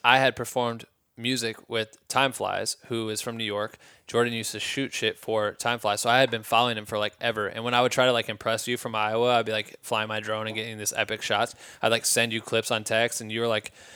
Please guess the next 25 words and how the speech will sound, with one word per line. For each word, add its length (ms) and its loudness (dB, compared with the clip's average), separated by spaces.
"You 100 -4
should 200 -2
check 260 4
out 260 10
my 140 2
friend's 460 0
work." 300 0
And 100 -6
you 60 -4
sent 200 0
me 100 -4
his 180 0
video 460 2
or 100 -2
his 220 -2
Instagram, 520 0
and 80 0
I'm 80 -4
like, 260 0
"Yo, 340 6
I 140 -4
fucking 640 -2
know 300 2
this 200 -4
dude." 540 -2